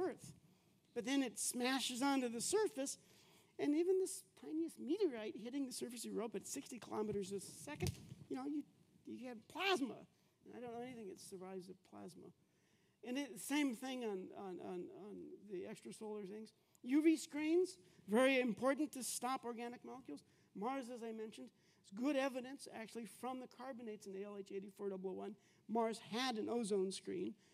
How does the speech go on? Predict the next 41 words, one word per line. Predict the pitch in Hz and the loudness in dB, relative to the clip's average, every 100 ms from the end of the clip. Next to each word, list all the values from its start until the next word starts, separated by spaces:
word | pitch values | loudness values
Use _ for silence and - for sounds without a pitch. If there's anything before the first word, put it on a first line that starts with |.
| _ | _
and | - 214 | 0 2
oxygen, | 254 330 - 180 - 202 - _ _ _ _ 214 | 2 -2 -6 -8 -8 -10 -10 _ _ _ _ -10
uh, | 196 185 | -8 -8
four | - 226 | -4 -2
billion | 220 226 214 | 0 0 0
years | 214 202 | -2 -4
ago. | 233 214 | -6 -6
Earth | 247 277 | -8 -8
clearly | - 220 247 247 | -8 -4 -4 -4
did | 185 202 | -4 -4
not. | 170 208 285 - _ _ _ _ - - | -4 -8 -8 -12 _ _ _ _ -20 -8
And | 214 | -4
these, | 226 226 185 - - | -2 -4 -6 -12 -8
well, | 254 233 | -6 -6
Europe, | 226 240 277 247 | -2 0 0 -2
it's | - | -8
not | 196 190 | -6 -6
a | |
problem | - 285 277 208 | -2 0 0 -2
'cause | 202 | -4
it's, | 190 175 - | -4 -4 -8
and, | 202 202 202 | -8 -8 -6
and | 202 196 | -6 -6
these | 196 | -8
other | 220 202 | -10 -10
places, | 196 175 180 | -10 -10 -10
not | 185 | -12
a | 165 | -12
problem. | 214 202 190 _ _ _ - | -12 -12 -12 _ _ _ -8
Ribose, | 220 269 277 262 233 - _ _ _ _ - | 0 2 2 0 -2 -10 _ _ _ _ -12
the | 240 | -6
only | 277 | -6
place | 247 254 240 | -6 -6 -2
I | 214 | -2
see | - 254 | 0 -2
being | 175 208 214 | 2 4 6
able | 220 214 | 6 6
to | 190 | 4
make | 208 185 - _ | 4 4 -2 _
ribose | 208 208 196 190 - | -2 0 2 0 -2
now | 190 180 175 | -4 -4 -8